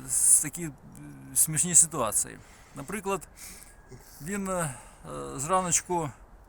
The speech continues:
любив там вставати, підмітати листя мітлою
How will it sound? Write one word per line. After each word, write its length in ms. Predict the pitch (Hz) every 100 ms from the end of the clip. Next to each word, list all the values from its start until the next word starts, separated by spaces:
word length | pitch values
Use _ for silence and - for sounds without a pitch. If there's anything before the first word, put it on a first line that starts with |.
| - -
любив 300 | 156 160 165
там 140 | 165
вставати, 580 | 143 - 180 220 214 208 - - - - - - - - - - - - -
підмітати 600 | 151 180 180 185 190 - - -
листя 540 | 165 214 - 208 190 160 -
мітлою 580 | 170 165 185 190 185 170